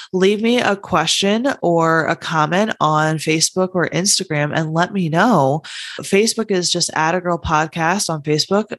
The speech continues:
On Instagram, it's just at a girl underscore podcast. And if you like this, I'll come back and I'll do a second episode about how to professionally and confidently negotiate your offer once it comes in so that you're still holding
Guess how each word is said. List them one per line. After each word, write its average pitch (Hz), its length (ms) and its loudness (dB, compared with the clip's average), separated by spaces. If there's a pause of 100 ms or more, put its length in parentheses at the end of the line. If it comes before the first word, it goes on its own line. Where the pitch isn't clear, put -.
On 160 200 0
Instagram, 175 460 0
it's 170 80 0
just 151 220 -2
at 147 120 2
a 156 60 -4
girl 156 220 -2
underscore 175 520 0
podcast. 143 680 -2 (480)
And 208 100 4
if 202 100 0
you 214 100 4
like 247 200 2
this, 277 160 2
I'll 202 140 0
come 254 180 -4
back 214 220 -2
and 208 100 -4
I'll 190 80 2
do 185 160 0
a 180 100 -2
second 185 600 -2
episode 175 460 0
about 160 260 0
how 196 300 2
to 226 380 2 (580)
professionally 196 1000 0
and 165 240 -4
confidently 170 960 0
negotiate 156 960 2
your 139 180 -2 (100)
offer 147 520 2
once 147 320 -2
it 127 80 -8
comes 139 480 -4
in 165 420 0 (320)
so 175 180 4
that 151 220 0
you're 160 240 2
still 160 320 0
holding 139 580 -4